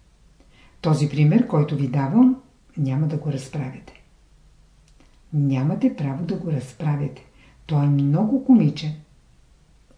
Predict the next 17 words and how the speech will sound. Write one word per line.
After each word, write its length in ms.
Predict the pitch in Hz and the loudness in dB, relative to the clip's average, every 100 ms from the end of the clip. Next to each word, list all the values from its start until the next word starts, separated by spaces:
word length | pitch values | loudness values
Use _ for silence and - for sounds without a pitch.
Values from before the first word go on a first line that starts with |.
| _ _ _ _ _ _ _ - | _ _ _ _ _ _ _ -4
Един 300 | 202 190 269 | 2 6 6
богат 480 | - 143 139 147 - - - - _ _ | 6 -2 -2 -2 -2 -6 -20 -20 _ _
и 140 | 175 175 | -4 -4
изкрижав 680 | 214 - 262 269 240 160 - | -4 0 4 4 4 -2 -2
милионер 680 | 160 143 143 135 139 320 311 | 0 0 0 0 -2 -4 -8
обичал 440 | 185 143 151 254 247 | -6 -4 0 2 2
да 120 | 165 | 0
се 200 | - 139 | -4 -4
бръсне 580 | 147 165 - 233 269 - - _ _ _ _ | -4 -4 2 4 4 2 -14 _ _ _ _
в 140 | - 160 | -8 -4
модерния 640 | 139 123 139 185 208 160 | -2 -2 -2 0 0 0
свят – 560 | - 143 143 208 214 - _ - | -4 -6 -4 -6 -8 -18 _ -4
по 120 | 156 | 0
няколко 640 | 131 127 - 254 269 247 | 0 -2 0 0 2 0
пъти 280 | 175 170 151 | -2 -2 -6
в 60 | |
седмицата 840 | - 165 135 147 175 175 254 277 | -6 -4 -2 -2 -2 -2 0 0